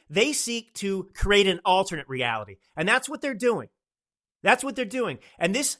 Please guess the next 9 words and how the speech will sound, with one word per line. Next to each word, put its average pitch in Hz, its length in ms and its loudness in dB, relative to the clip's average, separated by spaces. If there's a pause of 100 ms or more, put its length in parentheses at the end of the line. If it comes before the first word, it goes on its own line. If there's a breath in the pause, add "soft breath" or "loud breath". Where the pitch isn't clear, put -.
has 208 260 0
me 175 100 -4
so 247 280 0
frustrated 226 680 -2
in 175 200 -6
general 185 400 -2
with 160 120 -4
this 143 140 -8
administration 131 760 -6